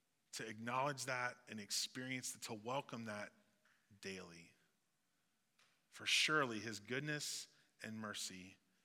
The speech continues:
will follow you all the days of your life. And everybody said, "Amen." Amen. Let's pray.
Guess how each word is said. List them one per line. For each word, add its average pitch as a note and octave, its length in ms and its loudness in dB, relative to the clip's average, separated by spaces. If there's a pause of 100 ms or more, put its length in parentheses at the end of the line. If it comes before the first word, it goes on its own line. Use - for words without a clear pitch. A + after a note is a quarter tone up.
(580)
will G#2 120 -8
follow B2+ 420 2
you F#2 420 -8 (840)
all A2+ 240 4
the A#2+ 120 -2
days A2 340 -4
of G#2+ 100 -10
your G#2 140 -4
life. - 460 -14 (800)
And G2+ 80 -10
everybody G#2+ 340 -4
said, F2+ 380 -6 (1400)
"Amen." G#2 160 -8
Amen. F2 180 -12
Let's G#2+ 160 -6
pray. E2 240 -10